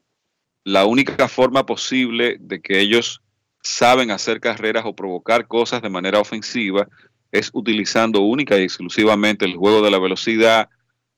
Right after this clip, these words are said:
el juego pequeño, pero ante la imposibilidad, y crédito al picheo del Licey, eh, por limitar esa ofensiva a, a producir prácticamente nada,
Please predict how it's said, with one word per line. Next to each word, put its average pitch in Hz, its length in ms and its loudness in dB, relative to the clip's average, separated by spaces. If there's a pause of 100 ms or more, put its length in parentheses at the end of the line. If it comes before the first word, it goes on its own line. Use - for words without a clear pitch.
el 90 120 -12
juego 107 240 -4
pequeño, 120 560 -4 (100)
pero 98 240 -4
ante 101 220 -4
la 101 140 0
imposibilidad, 101 960 0
y 85 140 -18
crédito 107 500 -6
al 82 80 -10
picheo 104 260 -4
del 104 140 0
Licey, 95 520 -2 (640)
eh, 82 480 -6 (720)
por 101 200 4
limitar 104 520 4
esa 101 200 0
ofensiva 98 540 -4
a, 92 300 -8
a 90 120 -12
producir 87 400 -4
prácticamente 101 600 -4
nada, 101 320 -2